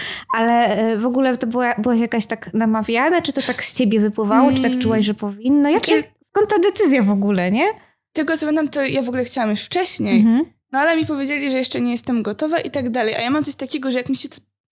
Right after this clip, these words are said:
Speaker 2: powie, że ja czegoś nie zrobię, albo że nie jestem na coś gotowa, albo jakaś tam, to ja po prostu zrobię wszystko, żeby to zrobić. Choćbym miała tam, nie wiem, z-,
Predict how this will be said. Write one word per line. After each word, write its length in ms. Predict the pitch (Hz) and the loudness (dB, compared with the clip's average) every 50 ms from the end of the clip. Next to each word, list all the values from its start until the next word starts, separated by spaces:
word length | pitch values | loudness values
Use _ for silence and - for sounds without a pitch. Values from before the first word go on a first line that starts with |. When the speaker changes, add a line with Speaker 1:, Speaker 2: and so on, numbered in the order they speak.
| - - - - - - | -14 -12 -10 -10 -8 -4
Speaker 2:
powie, 340 | - 302 - 311 285 247 240 | -2 -2 0 2 2 2 2
że 100 | 226 254 | 2 0
ja 120 | 254 247 | -2 -2
czegoś 300 | 247 262 226 233 233 - | -6 -6 -4 -4 -2 0
nie 120 | 254 233 220 | 0 0 0
zrobię, 380 | 214 254 285 311 302 254 247 226 | 0 0 0 0 2 0 0 0
albo 220 | 226 220 214 220 | 0 0 -2 -2
że 280 | 214 220 220 214 214 214 | -2 -2 -2 -2 0 -2
nie 160 | 220 220 220 | -2 -2 -2
jestem 300 | 220 208 - - 220 214 | -4 -6 -4 -4 -4 -4
na 120 | 214 214 | -4 -4
coś 180 | 214 - 214 202 | -6 -8 -10 -8
gotowa, 580 | - 190 - - 311 359 311 240 233 220 226 262 - - - - - - | -10 -12 -4 -2 0 0 0 0 -2 -2 -2 -4 -6 -8 -8 -8 -6 -4
albo 260 | - 220 214 208 233 | -2 -2 -2 0 0
jakaś 320 | 233 226 233 - 247 233 - | -2 -2 -2 -4 -4 -4 -4
tam, 180 | - - 254 | -4 -6 -4
to 80 | 240 269 | -2 -2
ja 100 | 277 285 | -2 0
po 80 | 285 277 | -2 -2
prostu 220 | 285 294 - 285 | -4 -4 -4 -2
zrobię 220 | 277 311 247 294 | -2 -2 -2 -2
wszystko, 580 | 269 - - - 320 269 - - - - 285 311 | -2 -2 -2 0 0 -2 -2 -6 -6 -4 -2 -2
żeby 200 | 339 311 294 320 | -2 -2 -2 -2
to 120 | 311 349 | -2 -2
zrobić. 680 | 330 359 381 403 370 294 247 302 - - - - - - | 0 2 2 2 2 2 0 -2 -4 -6 -6 -6 -6 -4
Choćbym 260 | - 302 254 302 311 311 | -4 -2 0 0 2 2
miała 220 | 320 320 320 320 | 2 0 -2 -2
tam, 180 | - 349 320 302 | -2 -2 0 0
nie 140 | 320 311 | 0 0
wiem, 220 | 247 220 214 202 196 - _ _ _ _ _ _ _ _ _ _ _ - | -2 -2 -2 -4 -6 -8 _ _ _ _ _ _ _ _ _ _ _ -4
z-, 280 | - 311 285 262 262 - | -2 -2 0 0 -2 -6